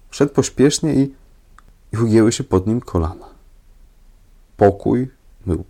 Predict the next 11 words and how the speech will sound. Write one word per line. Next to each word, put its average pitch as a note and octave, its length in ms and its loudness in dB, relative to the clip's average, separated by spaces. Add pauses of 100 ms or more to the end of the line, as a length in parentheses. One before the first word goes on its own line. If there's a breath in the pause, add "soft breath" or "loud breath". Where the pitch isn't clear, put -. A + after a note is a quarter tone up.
pełen F#2 320 0
umarłych. E2+ 580 -10 (1120)
Księżyc A2+ 400 0
przez G2 220 2
okno F#2+ 260 2
oświetlał F2+ 440 2
ich F2 140 2
żółte G2 300 0
i F2 40 0
sine F2 260 -4
twarze, E2+ 580 0